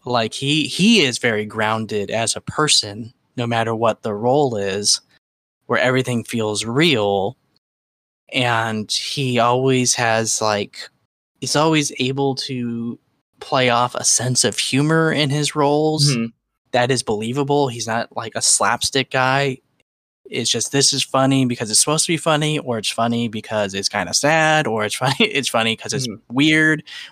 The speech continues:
Speaker 1: or it's funny because he's a prick. Like, he
Speaker 2: <laughs>
Speaker 1: can do all these things. And it, I mean, the movie needs that because it
Speaker 2: Mm-hmm.
Speaker 1: is essentially one guy on screen for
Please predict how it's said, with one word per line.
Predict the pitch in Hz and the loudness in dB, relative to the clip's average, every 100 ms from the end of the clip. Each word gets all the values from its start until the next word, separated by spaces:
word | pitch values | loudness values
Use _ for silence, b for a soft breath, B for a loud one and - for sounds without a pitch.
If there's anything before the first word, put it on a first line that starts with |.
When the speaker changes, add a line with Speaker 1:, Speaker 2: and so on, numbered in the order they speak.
| - | -6
Speaker 1:
or | 110 | -4
it's | - | 0
funny | 117 113 | 0 0
because | 107 113 104 | -4 -6 -6
he's | 113 107 - | -6 -6 -8
a | |
prick. | 101 - 156 156 156 - - B - _ _ | -4 -2 2 2 0 -4 -16 B -20 _ _
Like, | 123 120 | -2 0
he | 147 143 | 0 2
Speaker 2:
<laughs> | |
Speaker 1:
can | 143 117 117 | 2 0 0
do | 139 151 156 | 4 6 6
all | 131 127 127 | 6 4 2
these | 120 120 - | 0 0 0
things. | 143 147 120 107 107 - - _ _ _ _ _ _ _ - | 2 2 0 -4 -6 -8 -10 _ _ _ _ _ _ _ -6
And | 127 120 113 110 107 - | -2 0 0 -2 -4 -6
it, | - 135 135 | -2 0 2
I | 143 | 0
mean, | 139 131 | 0 -2
the | 117 117 | 0 0
movie | 117 190 254 147 117 107 95 | 4 4 4 2 -2 -4 -4
needs | 127 117 123 151 156 135 - | -4 0 2 4 2 0 -2
that | 104 101 101 - - | -2 -2 -4 -10 -4
because | 131 - 135 123 | -4 0 0 2
it | 131 143 | 2 2
Speaker 2:
Mm-hmm. | 135 | 2
Speaker 1:
is | 123 | 2
essentially | 117 - 131 131 147 127 117 113 101 _ _ | 0 2 2 2 2 2 0 -2 -6 _ _
one | 131 110 117 139 151 117 | -6 0 2 4 4 2
guy | 117 151 135 | 2 4 2
on | 107 107 | 0 0
screen | - - 104 104 98 101 - | 0 0 -6 -6 -6 -10 -8
for | 113 110 107 107 107 | -4 0 0 0 -2